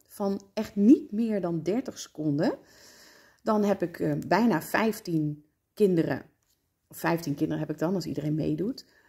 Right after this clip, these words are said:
dertig seconden, dan hebben we een heel leuk filmpje waarin jullie iets van jezelf laten zien." Dat kun je doen met die buitenbingo. Bij die buitenbingo staan bijvoorbeeld wat opdrachten die je kunt filmen.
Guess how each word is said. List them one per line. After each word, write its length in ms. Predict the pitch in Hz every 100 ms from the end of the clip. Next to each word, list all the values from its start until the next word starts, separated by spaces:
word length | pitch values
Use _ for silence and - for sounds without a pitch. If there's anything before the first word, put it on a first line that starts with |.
| _
dertig 380 | - 240 170 -
seconden, 440 | - - 247 269 269
dan 140 | 185
hebben 240 | 165 151
we 60 | 151
een 60 | 190
heel 140 | 269
leuk 300 | 202 147 -
filmpje 600 | - 247 269 - 285 - - - -
waarin 280 | - 220 247
jullie 220 | 220 202
iets 480 | - 330 - - _ _ _ - _
van 200 | - 240
jezelf 420 | 233 175 139 131 131
laten 260 | 113 143
zien." 360 | - 123 160 - _ _ _ _ -
Dat 280 | 247 240
kun 160 | - 269
je 80 | 240
doen 120 | 285
met 120 | 226
die 100 | 156
buitenbingo. 800 | 147 165 220 233 254 269 302 392
Bij 100 | 240
die 100 | 185
buitenbingo 640 | 165 180 175 170 175 160 156
staan 300 | - 196 180
bijvoorbeeld 360 | 160 143 147
wat 140 | 139 -
opdrachten 560 | 165 165 151 147 -
die 120 | 147 143
je 80 |
kunt 220 | 139 135 -
filmen. 440 | 123 156 196